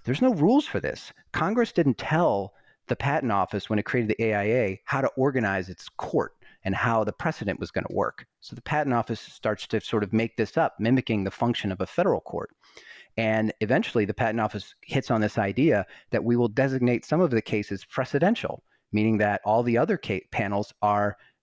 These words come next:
de-, uh, have to follow, uh, whatever decision was made.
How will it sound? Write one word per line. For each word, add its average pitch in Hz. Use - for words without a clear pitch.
de-, 113
uh, 101
have -
to 107
follow, 107
uh, 95
whatever 110
decision 101
was 98
made. 151